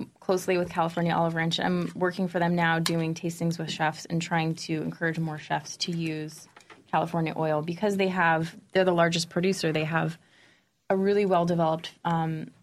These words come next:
food service program. So we sell in large quantities, like two and a half, five gallon, um, containers for chefs. Chefs love this. Um, this, this is a hundred percent Arbequina, and that's one that most people are familiar with. It's the most prolific olive in California.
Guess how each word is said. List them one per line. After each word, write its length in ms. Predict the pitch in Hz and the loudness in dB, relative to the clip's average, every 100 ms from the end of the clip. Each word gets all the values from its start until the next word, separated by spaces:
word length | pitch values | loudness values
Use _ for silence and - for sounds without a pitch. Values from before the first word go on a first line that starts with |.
| - | -12
food 220 | - 294 | -4 -2
service 260 | 226 175 175 | 0 0 -2
program. 340 | 175 170 165 | -2 0 0
So 160 | 170 175 | -2 -4
we 120 | 170 | -4
sell 400 | 170 170 160 156 _ | 0 0 0 -2 _
in 120 | 175 | -2
large 320 | 170 175 170 - | 2 2 2 -2
quantities, 400 | 160 160 156 151 | -2 -2 -4 -6
like 120 | 151 | -8
two 140 | - | -6
and 100 | 165 | -4
a 40 | 160 | -2
half, 240 | 160 160 | -4 -2
five 220 | 160 156 | -2 -2
gallon, 500 | 160 160 160 160 160 - | -2 -2 -2 -4 -8 -8
um, 380 | 160 156 156 156 _ _ _ _ _ _ _ _ _ _ | -10 -10 -12 -16 _ _ _ _ _ _ _ _ _ _
containers 480 | 196 202 190 165 - | 0 2 2 0 0
for 160 | 156 | -4
chefs. 500 | 151 160 156 - - _ _ _ _ _ | 0 0 0 -4 -18 _ _ _ _ _
Chefs 280 | - 220 208 | 0 0 2
love 420 | 180 165 156 151 | 0 2 2 2
this. 440 | 151 151 143 - - _ | -2 -4 -8 -18 -20 _
Um, 340 | 170 160 160 175 | 0 0 0 0
this, 240 | 202 - - | -2 -4 -6
this 220 | 190 226 | -2 0
is 160 | 269 254 - | 0 -2 -2
a 40 | 185 | -2
hundred 260 | 208 226 | 0 -2
percent 340 | 226 208 190 - | -2 0 0 2
Arbequina, 680 | 170 170 170 - 180 202 277 - _ _ _ _ - | 2 2 -4 -4 0 0 0 -6 _ _ _ _ -2
and 100 | 208 | 0
that's 200 | 254 254 | 0 2
one 180 | 262 247 | 2 4
that 100 | 185 | 4
most 200 | 190 190 | 2 0
people 220 | 190 180 | -2 -2
are 40 | |
familiar 360 | 180 180 170 175 | 0 0 2 2
with. 160 | 175 | 0
It's 140 | 208 - | -2 -4
the 100 | 220 | -2
most 260 | 202 196 | -2 -2
prolific 400 | - 170 170 170 | -4 -4 -2 -2
olive 280 | 170 170 170 | 0 2 2
in 120 | 170 | 2
California. 840 | 170 170 170 170 175 175 170 165 | 0 0 -2 -2 -4 0 0 -2